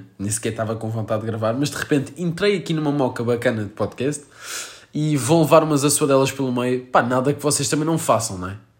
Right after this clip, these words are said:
Ah, portanto, assoem-se comigo e vamos juntos até ao fim deste episódio. Ahm, pá, entretanto,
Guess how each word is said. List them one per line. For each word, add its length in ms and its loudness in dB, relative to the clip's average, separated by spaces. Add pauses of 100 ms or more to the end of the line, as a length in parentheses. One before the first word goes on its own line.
(640)
Ah, 580 -4
portanto, 400 -2
assoem-se 560 4
comigo 380 -4 (540)
e 160 -4
vamos 280 -4
juntos 500 -6 (640)
até 200 -6
ao 100 2
fim 180 -4
deste 220 -2
episódio. 400 -6 (580)
Ahm, 920 -2 (260)
pá, 120 4
entretanto, 580 0